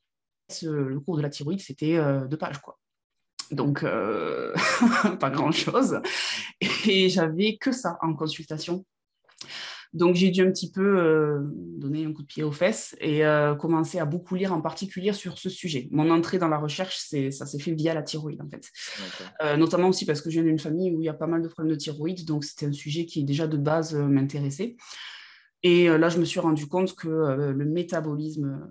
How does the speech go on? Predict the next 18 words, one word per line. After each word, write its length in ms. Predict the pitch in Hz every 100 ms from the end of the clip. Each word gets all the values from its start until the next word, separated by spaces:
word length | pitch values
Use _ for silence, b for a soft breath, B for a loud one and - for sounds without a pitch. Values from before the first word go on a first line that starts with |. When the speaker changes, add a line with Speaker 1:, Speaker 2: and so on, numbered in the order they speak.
| -
Speaker 1:
thyroïdien 540 | - 143 143 139 147 143
est 180 | 127 120 - _ _
extrêmement 920 | 156 139 - - - - - 135 127 139
complexe, 400 | 160 190 190 -
que 100 | -
ça 140 | 143
nécessite 500 | 139 139 143 - 135
beaucoup 380 | 147 202 202 185
de 100 | 156
nutriments. 600 | 143 139 175 175 190 185
Ça, 180 | - 180
on 60 |
nous 220 | 170 147 139
en 120 | 127
a 80 | 131
jamais 440 | - - 190 190
parlé 380 | 175 175 170 185 _ _ -
en, 380 | 147 139 135